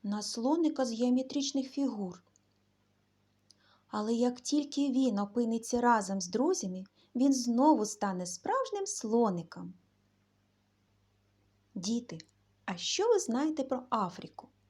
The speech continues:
Там дуже спекотно, багато піску, а ще там ростуть пальми. Порахуйте, скільки тут росте пальм.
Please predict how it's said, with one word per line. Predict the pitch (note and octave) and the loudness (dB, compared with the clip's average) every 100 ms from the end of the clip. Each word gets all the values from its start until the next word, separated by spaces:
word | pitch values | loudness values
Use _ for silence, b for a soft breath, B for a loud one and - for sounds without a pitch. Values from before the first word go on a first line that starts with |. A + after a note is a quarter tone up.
| _ _ _ _ _ _ _ _ _ _ _ - | _ _ _ _ _ _ _ _ _ _ _ -4
Там | E3 D4 F4+ | 0 0 -2
дуже | D#3+ F#3 D4 | -4 -4 -4
спекотно, | F4+ - G4 - F#3 F3 F3 - A3 A#3 _ _ _ _ _ _ _ _ F#3 | -4 -4 -4 -4 -2 -2 -2 -12 -14 -16 _ _ _ _ _ _ _ _ -6
багато | E3+ E3 F3+ F3+ E3+ | -4 0 -2 -2 -6
піску, | D#3+ C#3+ - - - F#3 C4 A3 - _ _ _ _ _ _ - | -6 -8 -8 -12 -6 -2 0 -2 -10 _ _ _ _ _ _ -10
а | F3 | -8
ще | D#3 - - E4 A#4 | -6 -4 0 2 2
там | B3 E3 - _ | 2 -4 -8 _
ростуть | - E3+ - - G4+ - - - | -8 -6 -6 -2 -4 -4 -6 2
пальми. | A4 E4+ E4 E4 E4+ - _ _ _ _ _ _ _ _ _ _ _ _ _ _ _ _ _ _ _ _ _ | 4 6 4 2 0 -4 _ _ _ _ _ _ _ _ _ _ _ _ _ _ _ _ _ _ _ _ _
Порахуйте, | - F4 A#4+ B4 C4 E3+ - F3+ - _ _ _ | -2 4 4 2 -2 -2 -4 -16 -18 _ _ _
скільки | - - - G3+ D4 A#4+ - G3+ | -8 -8 -4 0 2 2 -2 -4
тут | F#3+ F#3 | -4 -4
росте | F#3 F3 - - A#3+ G4 - _ _ | -4 -2 -4 -2 -2 -2 -8 _ _
пальм. | A4 F#4+ F#3 D#3+ D#3 | 4 6 4 0 -8